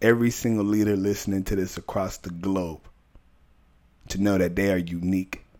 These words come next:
they are phenomenal, they are spectacular, they are immaculate, they are incredible. And allow them to believe that today, in this moment,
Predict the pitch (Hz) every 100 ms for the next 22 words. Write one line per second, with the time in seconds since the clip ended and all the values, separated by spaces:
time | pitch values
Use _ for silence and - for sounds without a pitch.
0 | _ _ _ _ - 104 98 87 - 87
1 | 82 87 90 92 92 - _ _ _ _
2 | _ _ - 98 98 90 - - 80 -
3 | - 98 92 - 92 - - - _ _
4 | _ _ _ - 104 95 - 90 90 101
5 | 98 - 95 87 80 - - _ _ _
6 | _ - - 104 95 92 101 95 - -
7 | 117 104 85 - - - _ - _ _
8 | _ _ _ _ _ _ _ _ _ _
9 | _ _ _ _ _ _ _ _ _ 101
10 | 95 104 104 104 98 - 98 95 95 92
11 | 90 85 - 98 90 104 104 98 87 90
12 | 90 113 127 98 85 82 -